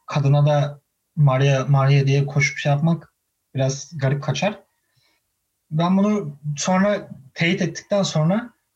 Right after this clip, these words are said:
o V I P sırasında tabii biz normal vatandaş sırasındayız. Tam böyle ben de sıranın ucundayım. Yani ge-, şey pasaportumu gösterip geçip aynı anda geçeceğiz. Ben ona işte fotoğraf çekilelim falan diyeceğim.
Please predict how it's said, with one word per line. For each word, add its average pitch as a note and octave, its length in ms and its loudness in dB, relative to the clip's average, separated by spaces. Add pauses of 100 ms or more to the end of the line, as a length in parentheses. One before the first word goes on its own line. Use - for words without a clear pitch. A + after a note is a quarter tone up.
o D3+ 160 0
V D3+ 60 4
I C#3+ 220 2
P F3 120 -2
sırasında C3 460 -2
tabii D3+ 360 -2
biz C#3 320 0
normal C3 440 0 (280)
vatandaş C3 480 -2
sırasındayız. - 640 -6 (680)
Tam G3+ 260 2
böyle G3 380 0 (720)
ben D#3+ 260 4
de G3+ 60 2
sıranın F#3 340 2
ucundayım. F#3 520 0
Yani C#3 260 2
ge-, D3+ 340 0 (400)
şey C3+ 400 -2
pasaportumu E3+ 540 0
gösterip F3+ 360 -2
geçip G3+ 360 -4 (400)
aynı G3 320 2
anda F#3+ 140 2
geçeceğiz. G3+ 420 -2
Ben F#3 100 2
ona G3 320 0 (120)
işte - 200 -8
fotoğraf D#3+ 340 -4
çekilelim C#3 420 0
falan D3+ 260 2
diyeceğim. D#3+ 260 0